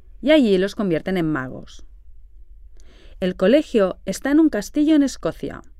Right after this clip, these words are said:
Su localización exacta no se conoce porque está protegido por unos encantamientos que consiguen que los humanos que no tienen magia, en su lugar, solo vean unas ruinas antiguas.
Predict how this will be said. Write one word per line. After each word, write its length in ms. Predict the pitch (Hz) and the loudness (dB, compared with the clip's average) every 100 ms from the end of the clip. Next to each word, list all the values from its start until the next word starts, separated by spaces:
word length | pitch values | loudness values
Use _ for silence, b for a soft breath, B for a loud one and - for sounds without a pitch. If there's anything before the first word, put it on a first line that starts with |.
| - - - - - - | -20 -20 -20 -20 -20 -20
Su 220 | - 208 | -8 -2
localización 720 | 185 180 170 175 165 - 175 190 | 0 0 -2 -2 -8 -8 -6 -6
exacta 580 | 196 240 226 - 202 | -4 -2 -2 -2 -4
no 140 | 202 202 | -4 -4
se 180 | 262 - | -6 -2
conoce 540 | 196 226 - 170 156 b b b | -2 -2 -4 -8 -10 b b b
porque 240 | - 202 123 | -6 -4 -4
está 240 | - 202 | -4 -6
protegido 680 | - - 277 - 269 220 214 | -4 -2 -4 0 0 0 -4
por 200 | - 190 | -2 0
unos 240 | 196 226 247 | 0 -2 -2
encantamientos 1000 | 233 180 170 156 165 190 202 302 - - - - | -2 -4 -6 -4 -2 -2 -2 -4 -4 -20 -20 -12
que 140 | - 170 | -12 -6
consiguen 600 | 165 170 - 175 156 156 | -4 -4 -4 -2 -2 -6
que 120 | 156 | -10
los 200 | 160 - | -10 -8
humanos 460 | 175 196 175 156 | -2 0 -2 -4
que 100 | - | -6
no 120 | 165 170 | -4 -2
tienen 260 | 269 277 | 2 2
magia, 540 | 196 160 - 170 160 - - - - - | 0 -2 -4 -6 -6 -10 -20 -20 -20 -10
en 180 | 156 156 | -8 -4
su 140 | 202 | -2
lugar, 540 | 254 269 175 160 175 - - - - | 0 2 0 -2 -6 -16 -20 -20 -18
solo 320 | - 294 302 | -2 2 4
vean 260 | 202 190 190 | 2 0 0
unas 200 | 190 170 | -4 -4
ruinas 440 | 165 165 160 - | -6 -6 -8 -10
antiguas. 680 | 156 170 151 151 143 - | -8 -8 -8 -8 -10 -16